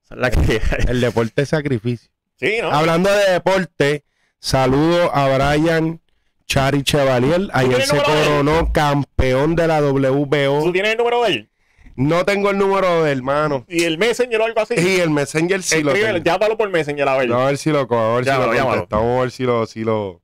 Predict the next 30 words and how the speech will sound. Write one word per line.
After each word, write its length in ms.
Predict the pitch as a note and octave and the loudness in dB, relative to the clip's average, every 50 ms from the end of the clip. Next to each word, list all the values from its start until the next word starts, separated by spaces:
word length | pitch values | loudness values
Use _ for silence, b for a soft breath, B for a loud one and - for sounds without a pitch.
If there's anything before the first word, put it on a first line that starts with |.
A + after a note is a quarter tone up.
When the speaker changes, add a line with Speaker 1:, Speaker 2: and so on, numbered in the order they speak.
| _ _ | _ _
Speaker 1:
Llámalo, 420 | G2 A2 B2+ C3 B2+ A#2 A2 G#2+ | -6 -4 -2 0 0 0 0 0
llámalo 320 | A2 B2 C#3 D3 D3+ D3+ C#3+ | 0 0 0 0 0 0 0
para 200 | D3 C3 B2+ A#2+ | 0 0 0 0
acá. 100 | B2 B2 | 0 0
Speaker 2:
Saluditos 400 | A#2+ A#2 B2 C3 - D3 D3+ D3+ | 0 0 0 0 0 0 0 0
a 220 | D#3 D3+ D3 D3+ | 0 0 0 0
él, 100 | E3 D#3+ | -2 -2
si 140 | - - D3 | -4 -4 -4
está 240 | C3 - - C3 C3 | -4 -4 -2 -2 -2
por 200 | C3+ C#3+ D3 D3 | 0 0 0 0
ahí 260 | C#3+ C#3 C#3 D3 D3+ | 0 0 0 0 0
o 60 | D3+ C#3 | 0 0
hay 100 | C3+ C3+ | 0 -2
alguien 260 | C3 C3 C#3 C#3 C3 | -2 -4 -6 -8 -8
que 160 | - C3+ B2+ | -8 -8 -8
sepa, 340 | - - C#3 C#3 - C#3 C3 | -6 -6 -6 -4 -2 -2 -2
¿verdad? 400 | B2 A#2+ A2+ A#2 C#3 D3+ D#3+ D#3+ D3+ | -2 -4 -4 -4 -4 -4 -4 -4 -6
Speaker 1:
Y 120 | D3 D#3+ | -6 -2
tráeme 280 | C#3+ E3 E3+ F3+ G3+ G3 | -2 0 0 0 -2 -2
tu 100 | G#3+ G#3 | 0 0
teléfono. 340 | G3+ F3+ D#3 C3 C#3 C#3 | 0 0 0 0 -2 -2
Si 80 | B2+ - | -2 0
lo 60 | C#3+ C3+ | 0 0
llamas 200 | C#3 D3+ F3 F3+ | 2 0 0 0
por 120 | G3 G3 | -2 -2
Messenger, 320 | G3 G3+ - E3+ D#3 D3 | -2 -4 -4 -4 -4 -4
me 120 | C3+ B2+ A2+ | -4 -2 -2
traes 160 | B2 B2+ A#2 | -4 -4 -4
tu 80 | C#3 B2 | -4 -2
teléfono. 400 | C3+ G#2 F#2 F2+ F#2 F2 D#2+ | -2 -2 -2 -4 -6 -14 -20